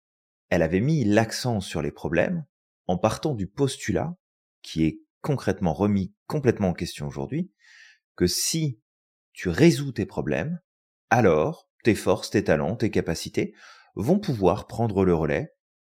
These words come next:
et t'as pas besoin de travailler dessus, puisque c'est naturellement présent chez toi, ça va juste prendre de la place, s'installer, évoluer,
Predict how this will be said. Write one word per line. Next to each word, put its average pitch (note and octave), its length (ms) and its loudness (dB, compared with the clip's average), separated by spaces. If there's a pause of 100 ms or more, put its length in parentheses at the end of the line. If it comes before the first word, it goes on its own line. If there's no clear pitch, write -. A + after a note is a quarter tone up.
et G#2 80 0
t'as G#2 100 0
pas B2 100 4
besoin B2+ 220 0
de C3+ 40 -2
travailler G2+ 380 2
dessus, G#2 320 -12 (160)
puisque F#2 300 -4
c'est E2+ 160 0
naturellement F2 560 0
présent D#2 320 -4
chez - 160 -8
toi, D3+ 340 0 (400)
ça - 140 -4
va C#2+ 100 -2
juste G#2+ 440 -4 (260)
prendre D3+ 240 -2
de C3+ 60 6
la E2+ 120 8
place, D#2 560 0
s'installer, G2+ 960 0
évoluer, G#2 640 2